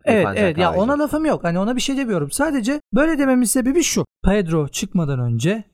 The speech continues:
Speaker 1: işte aynı normal başlangıçtaki on birdeyken maçın tekrarını izliyordum. Ee, tam o sıralarda sol tarafta korner direğinin yanında bir taç atışı oldu.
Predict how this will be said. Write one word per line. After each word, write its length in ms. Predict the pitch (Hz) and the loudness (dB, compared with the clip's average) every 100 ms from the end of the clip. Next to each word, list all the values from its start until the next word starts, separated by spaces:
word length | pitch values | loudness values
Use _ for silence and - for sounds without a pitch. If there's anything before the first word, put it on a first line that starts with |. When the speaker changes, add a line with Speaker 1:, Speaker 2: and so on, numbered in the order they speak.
| - | -16
Speaker 1:
işte 280 | - - - | -12 -8 -4
aynı 240 | 190 160 | -2 0
normal 380 | 196 165 147 170 - | 0 0 -2 -6 -4
başlangıçtaki 800 | 202 185 190 170 156 180 - | -2 0 -2 -4 -4 -6 -2
on 240 | 175 170 147 | -2 0 -2
birdeyken 520 | 143 131 123 - 220 - - | -2 -4 -4 -4 -4 -2 2
maçın 360 | 254 - 277 | 2 4 2
tekrarını 580 | 262 277 269 254 254 254 | 2 2 4 4 6 6
izliyordum. 600 | 247 170 131 127 139 240 - - | 6 4 4 2 2 0 -4 -4
Ee, 300 | 175 175 175 | 0 0 0
tam 180 | 269 240 | 0 2
o 80 | |
sıralarda 880 | 202 190 165 147 143 139 190 254 247 - | 0 -2 -2 -2 -2 -2 -2 -2 -4 -6
sol 300 | - 254 262 | 0 2 2
tarafta 580 | 208 156 131 - 202 269 _ _ _ | 0 -2 -2 -2 -4 -4 _ _ _
korner 440 | - 269 233 190 185 | 2 4 2 0 0
direğinin 280 | 214 180 | 0 2
yanında 340 | 196 240 185 240 | 2 2 2 0
bir 100 | - | 0
taç 200 | 240 196 | -2 -2
atışı 300 | - - 143 | -4 -4 -2
oldu. 320 | 120 127 | -2 -6